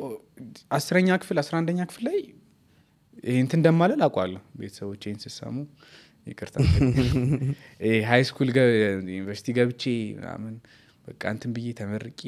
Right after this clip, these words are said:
Speaker 1: አርክቴክቸር ምናምን እንትን እንደማል ውስጤ ያውቃል፣ እንደማል-፣ እንደማላረገው አውቃለሁ።
Speaker 2: ያ።
Speaker 1: ሶ ኦልሬዲ ፓዜን አውቃል፣ ምን መስራት እንደምፈልግ፣ ምን ማድረግ እንደምፈልግ፣ ወደፊት ምን አይነት እንትን ላይ መድረስ እንደምፈልግ በ-፣ በደንብ ስለማውቀው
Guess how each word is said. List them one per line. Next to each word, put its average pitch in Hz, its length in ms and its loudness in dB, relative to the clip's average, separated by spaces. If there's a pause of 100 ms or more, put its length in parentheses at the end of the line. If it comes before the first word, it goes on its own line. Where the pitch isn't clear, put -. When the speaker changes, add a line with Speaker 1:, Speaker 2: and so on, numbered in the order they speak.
Speaker 1:
አርክቴክቸር - 600 -18
ምናምን 131 400 -2
እንትን 185 240 4
እንደማል 180 380 8
ውስጤ 147 240 0
ያውቃል፣ 98 360 2
እንደማል-፣ 120 440 2
እንደማላረገው 120 680 6
አውቃለሁ። 90 340 -2 (160)
Speaker 2:
ያ። 113 120 0 (560)
Speaker 1:
ሶ - 120 -2
ኦልሬዲ 165 300 10 (380)
ፓዜን 151 320 6
አውቃል፣ 101 260 0
ምን 131 180 6
መስራት 135 380 4
እንደምፈልግ፣ 160 520 -2 (360)
ምን 101 140 -4
ማድረግ 104 260 -4
እንደምፈልግ፣ 131 560 -8
ወደፊት 110 340 -6
ምን 104 120 -4
አይነት 120 160 -2
እንትን 127 200 -4
ላይ 131 120 -2
መድረስ 107 320 -4
እንደምፈልግ 135 500 -6 (480)
በ-፣ 110 380 0
በደንብ 147 360 6
ስለማውቀው 123 580 2